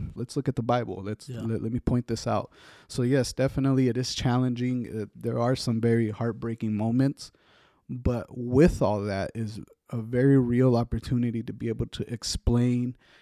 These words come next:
Speaker 1: and, and, uh, and just show and give them the real gospel, give them what the Word of God actually says. And I've been very grateful for that. Um,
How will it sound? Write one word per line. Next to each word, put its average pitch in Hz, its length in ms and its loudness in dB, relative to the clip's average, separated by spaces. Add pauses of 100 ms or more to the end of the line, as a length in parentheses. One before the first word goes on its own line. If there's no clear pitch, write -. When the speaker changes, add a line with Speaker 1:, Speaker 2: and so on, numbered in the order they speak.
(140)
Speaker 1:
and, 110 300 -6
and, 107 280 -6
uh, 107 200 -6 (380)
and 117 160 -4
just 123 200 -4
show 120 640 4
and 110 200 -10
give 123 240 0
them 110 440 -2
the 104 180 -4
real 117 280 4
gospel, 101 580 -6
give 123 180 0
them 120 220 0
what 107 220 -2 (400)
the 117 80 4
Word 110 240 4
of 95 80 -4
God 104 280 -2 (100)
actually 110 500 -4
says. 104 440 -2
And 104 200 -12 (360)
I've 113 140 -4
been 110 140 -2
very 117 240 2
grateful 120 460 0
for 117 200 -4
that. 113 260 -4 (540)
Um, 104 380 -10